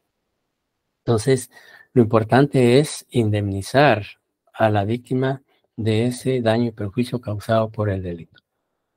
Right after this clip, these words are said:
Y el resarcimiento, o resarcir significa indemnizar,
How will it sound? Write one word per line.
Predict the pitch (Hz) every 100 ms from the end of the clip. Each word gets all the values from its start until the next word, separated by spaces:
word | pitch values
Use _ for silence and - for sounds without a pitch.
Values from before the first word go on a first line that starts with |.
| - _ _ _ _ _ _ _ _ _ _
Y | 160
el | 147
resarcimiento, | 147 139 190 - 208 135 123 107 - - _ _
o | - 123
resarcir | 113 120 147 139 - 160
significa | 156 160 156 147 135 127 143 131
indemnizar, | 117 110 104 98 - 131 110